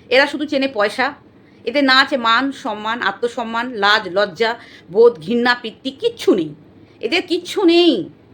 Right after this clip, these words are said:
এরা শুধু চায় নোংরামি দেখিয়ে, নোংরামি শুনিয়ে,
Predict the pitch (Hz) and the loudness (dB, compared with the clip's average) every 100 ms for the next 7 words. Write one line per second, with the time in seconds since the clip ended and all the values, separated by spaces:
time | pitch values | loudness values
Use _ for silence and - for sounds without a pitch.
0 | _ 208 269 285 285 311 294 277 214 233 | _ 0 0 0 -4 -2 0 0 -2 -2
1 | 269 269 277 277 - _ - 165 269 320 | 0 2 0 -2 -10 _ -6 0 2 2
2 | 311 311 330 _ - 208 269 262 269 262 | -2 -2 -8 _ -10 -2 2 2 2 -2
3 | 247 - - - 311 311 311 330 | -6 -18 -12 2 4 6 6 2